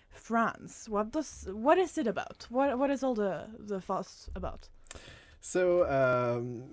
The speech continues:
Speaker 2: actually, the, the, the social, uh, conte-, uh, contests and the, the crisis, uh, n-, now in France, uh, turns around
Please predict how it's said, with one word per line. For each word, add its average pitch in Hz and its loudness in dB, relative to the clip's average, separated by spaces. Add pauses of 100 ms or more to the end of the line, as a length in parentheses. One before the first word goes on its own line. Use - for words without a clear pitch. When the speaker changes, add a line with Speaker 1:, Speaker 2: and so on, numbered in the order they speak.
(160)
Speaker 2:
actually, 139 -2
the, 117 -2
the, 107 -2
the 104 -6
social, 117 -4
uh, 101 -4
conte-, 107 -6
uh, - -8
contests 107 -8
and 95 -8
the, 92 -8
the 98 -10
crisis, 107 -6
uh, 95 -6
n-, 95 -10 (160)
now 95 -6
in 98 -6
France, 104 -6
uh, 87 -8
turns 101 -6
around 92 -6